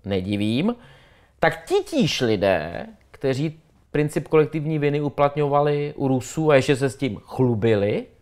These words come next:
že přece Rusové podporují Putina. Takže nesou spolu zodpovědnost. To byla ta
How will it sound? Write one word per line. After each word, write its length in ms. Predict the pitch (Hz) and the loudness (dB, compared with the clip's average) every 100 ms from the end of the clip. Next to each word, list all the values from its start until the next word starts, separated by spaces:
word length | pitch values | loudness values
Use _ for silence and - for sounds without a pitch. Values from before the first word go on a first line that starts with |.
| _ _ _ _ _ _ | _ _ _ _ _ _
že 80 | - | -10
přece 260 | 113 - | -8 -4
Rusové 640 | 117 113 - 117 101 92 113 | -2 -2 0 0 0 -4 -6
podporují 560 | 135 123 - 196 160 113 | -6 -6 -4 -2 -2 -4
Putina. 600 | 110 107 - 95 80 - _ _ _ _ _ _ _ _ _ _ | -6 -10 -10 -10 -12 -16 _ _ _ _ _ _ _ _ _ _
Takže 200 | 110 123 | -8 -2
nesou 300 | 120 123 147 | -2 -2 -4
spolu 260 | - 160 175 | -4 -2 2
zodpovědnost. 760 | 143 - 117 98 85 87 - - _ _ _ _ _ | 2 0 -4 -4 -6 -12 -16 -20 _ _ _ _ _
To 120 | 139 | 0
byla 200 | 160 139 | 4 4
ta 300 | - 98 90 | 2 -4 -6